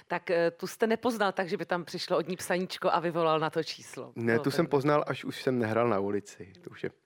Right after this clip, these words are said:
Speaker 2: později.
Speaker 1: Tak to skáčeme daleko, protože my se ještě musíme dostat, eh, k vaší první písničce. Teď myslím úplně první vaší, protože chápu, že jste hrál tedy Beatles, eh, nebo Dylana, jak jste říkal.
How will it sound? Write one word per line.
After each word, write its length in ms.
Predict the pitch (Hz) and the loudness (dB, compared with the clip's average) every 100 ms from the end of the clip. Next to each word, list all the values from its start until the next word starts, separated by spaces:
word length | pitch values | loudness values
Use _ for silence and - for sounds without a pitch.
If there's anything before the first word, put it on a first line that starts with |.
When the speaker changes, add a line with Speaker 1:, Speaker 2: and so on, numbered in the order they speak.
| _ | _
Speaker 2:
později. 360 | - - - - - | -14 -14 -16 -20 -14
Speaker 1:
Tak 100 | 330 | -10
to 100 | - | -6
skáčeme 480 | 247 - 202 - 226 | -4 0 0 2 2
daleko, 340 | 180 170 170 - | 2 2 0 -4
protože 360 | - 175 190 | -4 -2 -2
my 360 | - 170 160 160 | -2 -8 -6 -6
se 120 | 185 | -4
ještě 220 | 170 - | -6 -4
musíme 300 | 175 - 185 | -6 -4 -2
dostat, 460 | 180 165 - 180 - | -2 -2 -4 -4 -2
eh, 140 | 160 | -2
k 80 | - | -2
vaší 320 | 156 - 226 - | -4 -4 -8 -8
první 380 | - 180 175 254 285 | -4 -2 -2 -6 -8
písničce. 800 | 214 - 180 165 - - 139 131 | -12 -8 -6 -6 -6 -2 -2 -4
Teď 140 | 160 | -8
myslím 240 | 214 277 254 | -6 -6 -6
úplně 320 | 254 262 254 | -2 0 0
první 360 | 240 214 185 208 | 2 0 0 0
vaší, 420 | 175 - - 123 - - - | -2 -2 -6 -8 -16 -18 -18
protože 240 | - 214 185 | -8 -4 -2
chápu, 300 | 190 185 196 | 0 -2 -4
že 80 | |
jste 180 | 214 - | -8 -6
hrál 240 | 160 175 175 | -2 0 -2
tedy 280 | 175 170 | -4 -6
Beatles, 760 | 156 165 - 165 156 151 - - | -8 -12 -10 -8 -8 -10 -16 -12
eh, 240 | 151 143 | -10 -10
nebo 180 | 139 143 | -12 -10
Dylana, 380 | 135 165 165 160 | -2 -2 0 -2
jak 120 | 156 | -6
jste 160 | - 160 | -8 -8
říkal. 340 | 156 - 160 | -6 -4 -4